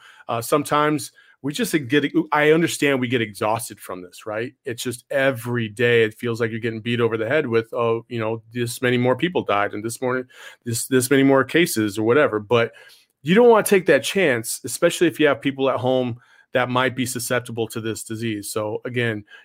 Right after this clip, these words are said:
you're not just doing it for yourself, you're doing it for other people. Um, so if you could take safety precautions and, and, and practice safe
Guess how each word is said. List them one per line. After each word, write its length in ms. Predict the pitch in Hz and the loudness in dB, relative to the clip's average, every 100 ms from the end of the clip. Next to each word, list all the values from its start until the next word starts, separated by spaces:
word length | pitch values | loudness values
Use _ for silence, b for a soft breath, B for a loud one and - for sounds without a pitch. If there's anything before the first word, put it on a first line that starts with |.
| - | -6
you're 80 | 123 | -2
not 180 | 151 135 | 0 0
just 200 | 147 120 | -2 2
doing 180 | 147 | 2
it 120 | 139 131 | 2 -2
for 100 | 135 | -4
yourself, 500 | 123 180 156 135 131 | -2 2 4 2 -4
you're 60 | |
doing 180 | 127 123 | -4 -4
it 80 | 117 | -2
for 140 | 123 | -2
other 120 | 117 117 | -2 -2
people. 520 | 147 139 131 120 120 b b b | -4 -2 0 -2 -4 b b b
Um, 160 | 110 110 | -10 -6
so 160 | 120 | -6
if 100 | 113 | -6
you 60 | 117 | -6
could 140 | 120 | -6
take 200 | - 135 | -2 0
safety 320 | - 127 123 | 0 -2 -2
precautions 680 | 117 - 120 117 - 113 107 | -10 -4 0 0 -2 -6 -6
and, 200 | 107 113 | -8 -8
and, 300 | 113 110 113 - | -8 -8 -10 -10
and 300 | 117 117 120 | -10 -10 -2
practice 500 | 131 123 123 - - _ | 0 0 -4 -6 -10 _
safe 440 | - - 147 139 | -6 2 4 4